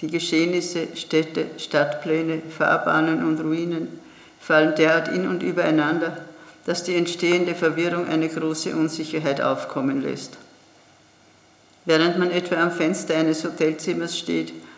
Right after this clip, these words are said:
und auf das in der Dunkelheit liegende Architekturzentrum blickt, über die leere Straße, die Straßenbahnschienen hinweg, verwirren sich die Details immer mehr. Man kann nicht mehr feststellen,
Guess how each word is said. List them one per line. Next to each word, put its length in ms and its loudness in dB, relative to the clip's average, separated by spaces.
und 120 0
auf 140 -2
das 180 -6
in 80 0
der 100 -2
Dunkelheit 600 -2
liegende 460 -2
Architekturzentrum 1160 -4
blickt, 400 -10
über 160 0
die 120 0
leere 360 2
Straße, 640 0
die 80 -8
Straßenbahnschienen 1160 0
hinweg, 500 -2
verwirren 400 2
sich 260 -4
die 100 -4
Details 600 0
immer 260 0
mehr. 340 0
Man 140 -2
kann 160 2
nicht 220 0
mehr 140 2
feststellen, 880 -4